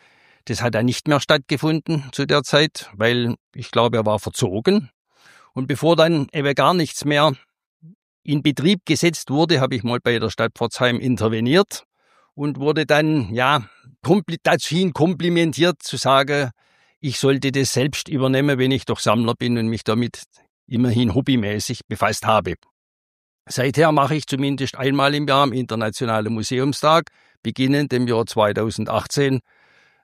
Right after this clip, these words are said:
da eine Vorführung, dass die Geräte nicht nur tot stehen, sondern auch mal in Betrieb sind, was für den Besucher natürlich wesentlich, äh, interessanter ist, als wenn er sie nur,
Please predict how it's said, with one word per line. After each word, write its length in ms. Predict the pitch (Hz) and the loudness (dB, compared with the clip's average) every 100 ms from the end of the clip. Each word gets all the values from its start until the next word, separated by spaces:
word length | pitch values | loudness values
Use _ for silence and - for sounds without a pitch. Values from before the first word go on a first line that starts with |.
| - | -6
da 180 | 107 113 | -2 0
eine 440 | 123 123 120 95 - - | 0 0 -2 -4 -8 -4
Vorführung, 600 | 123 139 170 175 185 165 | -2 2 4 4 4 2
dass 180 | 143 - | -2 -2
die 140 | 127 | -4
Geräte 420 | 139 123 147 139 | -2 0 0 0
nicht 260 | 143 143 - | -2 -2 -2
nur 220 | 147 131 - | 0 0 2
tot 340 | 143 165 - | 4 4 2
stehen, 440 | - 147 139 175 | -6 -2 2 2
sondern 400 | 156 147 139 123 | 4 2 2 -2
auch 220 | 117 131 131 | 0 0 2
mal 220 | 131 131 | 2 2
in 160 | 139 | -2
Betrieb 440 | 127 123 120 180 - | -4 -4 -2 -2 0
sind, 200 | 180 160 | 0 2
was 200 | 135 - | 0 0
für 100 | 131 | -4
den 180 | 127 120 | -4 -4
Besucher 460 | 123 143 147 135 | -4 -2 0 0
natürlich 540 | 143 135 143 131 123 - _ _ - | 0 0 0 -2 -4 -10 _ _ -6
wesentlich, 640 | 117 151 147 139 143 - - | -2 0 0 -2 -4 -4 -4
äh, 140 | 135 | -4
interessanter 760 | 156 143 139 139 120 143 156 165 | -2 -4 0 0 2 2 2 2
ist, 180 | 151 | 2
als 220 | 147 135 135 | 2 0 -2
wenn 140 | 139 | 0
er 80 | 127 | 0
sie 240 | 139 127 101 | 0 0 0
nur, 400 | 131 135 123 | 2 2 2